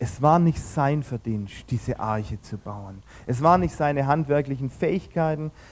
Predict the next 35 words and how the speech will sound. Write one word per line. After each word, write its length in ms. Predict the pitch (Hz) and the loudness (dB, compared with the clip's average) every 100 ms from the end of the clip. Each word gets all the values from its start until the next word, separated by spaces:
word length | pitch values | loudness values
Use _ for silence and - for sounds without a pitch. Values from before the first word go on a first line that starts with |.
| - | -4
es 220 | 131 127 | -4 2
war 180 | 143 147 | 2 4
nicht 460 | 156 196 214 - | 6 4 4 -2
seine, 560 | - 143 143 143 139 131 - - | 0 4 4 4 4 2 -2 -6
äh, 160 | - 139 | 2 4
geschickte 640 | 131 135 - 190 - 160 | 4 -2 -4 -6 -2 0
organisatorische 1040 | - 135 135 139 123 120 - 160 175 170 165 | 2 2 2 0 0 0 4 6 4 2 -2
Fähigkeit, 720 | - 156 165 160 - 147 143 | -2 0 0 -2 0 0 2
nicht 380 | 143 143 160 - | 0 -2 -4 -4
seine 460 | 151 139 135 131 120 - - | -2 -2 0 -2 -4 -12 -6
Fähigkeiten 640 | 156 151 139 151 139 135 | 0 0 0 0 2 0
als, 460 | - 117 117 - - | -2 0 -2 -6 -2
äh, 180 | 123 120 | -2 -2
Tierhalter, 1000 | - 180 214 175 165 170 185 185 190 180 - - - | -2 4 4 4 4 4 4 4 2 0 -6 -20 -8
sondern 640 | - 156 165 170 165 170 | 4 6 8 6 4 2
es 300 | - 127 120 | -2 -4 -2
war 400 | 123 135 156 156 - - - - | 0 2 2 0 -6 -18 -20 -6
Gott, 440 | - 160 170 - - - - - | 4 4 4 -4 -20 -20 -8 2
der 260 | 127 117 | 2 2
ihm 320 | 117 117 107 101 | 0 0 0 -4
die 60 | 110 | -8
Fähigkeiten 680 | - 117 104 - 107 104 104 | -4 -4 -4 -4 -4 -4 -6
geschenkt 360 | 110 110 110 | -10 -12 -8
hat. 80 | 110 | -6
Es 120 | 123 | -2
war 120 | 123 | 0
Gott 340 | 120 - 170 180 - - - | 0 4 2 2 -4 -18 -4
letztendlich, 500 | 127 - 135 131 123 | -4 -2 -4 -4 -6
der 220 | 139 127 | -2 0
auch 100 | 123 | -2
diese 300 | - 123 139 | -6 -10 -6
Arche 320 | - 127 147 | -4 -2 -4
gebaut 420 | 135 135 117 175 151 | -6 -4 -4 -4 -4
hat. 140 | 127 | -4
Und 100 | 117 | -6